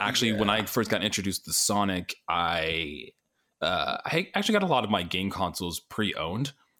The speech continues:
Speaker 1: So I usually got things well after. Like, when the GameCube came out, it's, like, when I was first getting my Nintendo sixty-four. And, like, by the time the Wii was out, I was getting, like, I was always kind of, like, a, a generation behind.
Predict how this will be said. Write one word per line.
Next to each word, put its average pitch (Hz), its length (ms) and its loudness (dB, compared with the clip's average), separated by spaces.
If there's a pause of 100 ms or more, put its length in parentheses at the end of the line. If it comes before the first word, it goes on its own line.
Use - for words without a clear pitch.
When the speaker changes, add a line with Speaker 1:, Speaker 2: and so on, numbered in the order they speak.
Speaker 1:
So 87 600 0
I 120 80 2
usually 131 340 6
got 98 280 0
things 92 560 -2 (260)
well 95 300 2
after. 82 400 -2
Like, 82 240 -8 (120)
when 110 100 0
the 107 60 0
GameCube 147 400 0
came 120 160 2
out, 110 200 2
it's, 98 80 -6
like, 98 140 -2
when 113 140 4
I 98 60 4
was 98 100 2
first 107 220 2
getting 95 160 0
my 90 80 0
Nintendo 78 320 -6
sixty-four. - 540 -12
And, 73 100 -10
like, 80 140 -10
by 104 160 0
the 98 60 -4
time 107 120 -4
the 98 100 -2
Wii 127 160 4
was 127 140 4
out, 117 160 2
I 87 80 0
was 90 140 -2
getting, 90 240 -4 (120)
like, 117 120 2
I 120 60 4
was 123 120 4
always 120 160 4
kind 113 160 2
of, 107 60 0
like, 90 120 2
a, 78 120 0 (100)
a - 60 -2
generation 95 580 0
behind. 85 540 -2